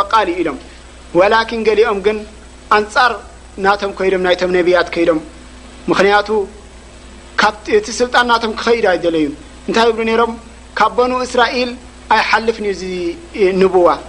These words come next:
ነቢ ክኸውን እንተኮይኑ ወዲ እስራኤል ክኸውን ኣለዎ" ኢሎም ናይ ረሱል ሰለላሁ ዐለይሂ ወሰለም ንቡዋ ኣይተቐበልዎን። ስለዚ በዚ ሓሲዶም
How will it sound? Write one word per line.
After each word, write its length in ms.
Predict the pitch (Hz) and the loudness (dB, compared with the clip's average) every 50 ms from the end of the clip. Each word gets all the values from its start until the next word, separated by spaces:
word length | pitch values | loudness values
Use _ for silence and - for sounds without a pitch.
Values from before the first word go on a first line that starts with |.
| - - - - | -20 -20 -10 -4
ነቢ 200 | - 190 214 233 254 | 0 0 2 2 0
ክኸውን 340 | - - - 233 233 233 | -2 0 2 2 2 2
እንተኮይኑ 340 | 226 226 220 196 233 240 254 262 262 - - - - - | 0 0 0 2 2 2 0 -4 -8 -12 -16 -20 -16 -4
ወዲ 240 | - 190 220 226 190 254 | 0 0 0 0 0 -4
እስራኤል 380 | 269 - - 277 269 262 247 | -6 -2 0 0 2 2 0
ክኸውን 320 | - - - 226 208 202 202 | -2 -2 0 2 4 4 4
ኣለዎ" 280 | 190 190 180 175 165 151 - - - - - - - - - - - - - - - - - | 4 4 4 4 2 2 -2 -6 -16 -20 -20 -20 -20 -20 -20 -20 -20 -20 -20 -20 -10 -2 2
ኢሎም 300 | 190 196 214 220 226 226 226 226 - - - - - - - - - - - - - - - - - - - - - | 4 4 4 4 2 0 -4 -12 -16 -20 -20 -20 -20 -20 -20 -20 -20 -20 -20 -20 -20 -20 -20 -20 -20 -20 -10 -4 0
ናይ 200 | 220 202 214 226 | 2 4 4 4
ረሱል 220 | 254 247 247 277 | 2 0 -2 -6
ሰለላሁ 320 | 233 - 254 240 240 233 202 | -6 -4 -4 0 0 0 2
ዐለይሂ 180 | 208 214 226 | 2 2 2
ወሰለም 320 | 226 220 226 226 220 220 214 | 2 2 0 -2 -2 0 0
ንቡዋ 220 | 208 208 202 226 240 | 2 2 4 4 2
ኣይተቐበልዎን። 640 | 240 233 208 208 196 180 156 160 160 156 156 147 135 - - - - - - - - - - - - - - - - - - - - - - - - - - - - - - - - - - - - - - - - | 2 0 -2 -4 -6 -6 -4 -4 -2 -2 -2 -2 -4 -8 -16 -20 -20 -20 -20 -20 -20 -20 -20 -20 -20 -20 -20 -20 -20 -20 -20 -20 -20 -20 -20 -20 -20 -20 -20 -20 -20 -20 -18 -18 -18 -18 -18 -18 -18 -18 -14 -8 -6
ስለዚ 360 | 226 - 190 208 220 220 214 247 254 240 262 - - - - - - - - | -2 0 2 2 2 2 0 -2 -4 -4 -6 -10 -14 -20 -20 -20 -20 -20 -10
በዚ 280 | - 160 196 226 226 220 254 247 | -2 0 0 0 0 0 -2 -4
ሓሲዶም 560 | - 220 226 220 - 233 226 220 226 226 | -2 -4 -6 -6 -6 -4 -2 -2 -2 -2